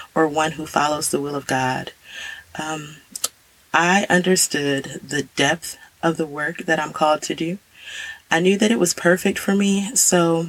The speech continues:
I went to my guides and requested permission to use it and was given the okay. But we'll get into the details of that as I progress with this episode. So yeah, Moon Goddess B, and the B is not for Brenda. It is as God wishes, because I always work hard to identify the will of the divine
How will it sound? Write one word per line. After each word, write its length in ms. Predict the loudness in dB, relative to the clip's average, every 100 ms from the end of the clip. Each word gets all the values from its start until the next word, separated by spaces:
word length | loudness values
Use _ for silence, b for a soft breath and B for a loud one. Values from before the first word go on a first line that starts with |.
| -2
I 100 | 2
went 160 | 2 4
to 100 | 2
my 140 | 2
guides 500 | 2 0 0 -2 -6 -2
and 260 | -4 -4 -8
requested 600 | -4 2 2 2 -2 -4 _
permission 640 | -8 -6 -4 -2 0 0 -2
to 180 | -2
use 320 | -6 -2 0 2
it 200 | 0 -2
and 100 | -8
was 140 | -6
given 220 | -2 -2 0
the 120 | 0
okay. 360 | 0 0 -4 -6 B B B B B B B
But 80 | 4
we'll 140 | 6
get 180 | 4 2
into 220 | -2 -4
the 120 | -6
details 460 | -8 -8 -6 -6 -6
of 140 | -8
that 280 | -4 -4 -4 -6
as 100 | -8
I 100 | -8
progress 380 | -8 -8 -6
with 100 | -6
this 180 | -4 -2
episode. 640 | 0 0 0 0 2 2 0
So 140 | -2
yeah, 240 | 0 -2 -4 -8 B B -2
Moon 180 | 2 4
Goddess 300 | 4 2 -2
B, 280 | -4 -6 -10
and 140 | -10
the 60 | -10
B 160 | -6 -4
is 120 | -2
not 200 | -2 0
for 100 | -4
Brenda. 420 | -2 -2 -4 -8 -12 B B B
It 140 | 0
is 180 | 2 2
as 260 | 4 4 4
God 220 | 0 0
wishes, 420 | -2 -4 -4 -4
because 380 | -4 -4 -2 0
I 120 | 2
always 300 | 2 0 -4
work 160 | -6 -4
hard 400 | -2 0 0 -2
to 220 | -4 -4
identify 720 | 0 0 2 0 0 2 2 2
the 120 | 0
will 160 | -2
of 120 | -2 0
the 80 |
divine 480 | 0 0 0 -2 -4